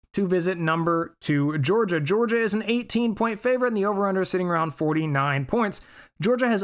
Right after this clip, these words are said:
owned this series thus far, and they haven't lost to Arkansas since two thousand ten. Overall, the series is in favor of Georgia eleven to four. The Dogs, they are outscoring their opponents a hundred sixty-eight to twenty-three, and they're averaging more than four hundred fifty yards per game.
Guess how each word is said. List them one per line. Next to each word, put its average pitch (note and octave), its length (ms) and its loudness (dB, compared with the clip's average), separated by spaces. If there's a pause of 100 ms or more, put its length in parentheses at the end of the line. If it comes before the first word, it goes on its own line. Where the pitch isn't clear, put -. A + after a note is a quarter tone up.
owned F#3+ 380 0
this D#3 520 -2
series C#3 600 0
thus C3+ 200 0
far, D3+ 220 0
and D#3+ 100 -2
they F3 60 0
haven't G#3+ 320 -2
lost F#3 540 -2
to A#3+ 160 0
Arkansas C#3+ 560 0
since C#3+ 200 -4
two D3+ 140 0
thousand C3+ 380 0 (320)
ten. C#3+ 400 -2
Overall, F#3 560 0 (260)
the C#3+ 60 -6
series E3+ 400 2
is C#3+ 100 0
in D3 120 0
favor D#3 280 0
of C#3+ 100 -2
Georgia D3+ 400 0
eleven D3 600 0
to C3+ 180 -2
four. F3 560 0 (220)
The E3+ 100 -4
Dogs, B3+ 320 2
they A#3+ 100 2
are C4 100 4
outscoring G#3 600 0
their F3 100 2
opponents E3 460 -2
a D#3 80 -2
hundred F#3+ 280 -2
sixty-eight E3+ 440 -2
to D3+ 80 -4
twenty-three, F3 680 0 (200)
and D#3+ 100 0
they're E3 80 0
averaging F#3+ 420 0
more F3+ 260 0
than E3 160 -2
four G3+ 280 -2
hundred F#3 300 -2
fifty F#3+ 320 -4
yards D#3+ 580 0
per - 220 -6
game. C3+ 460 -2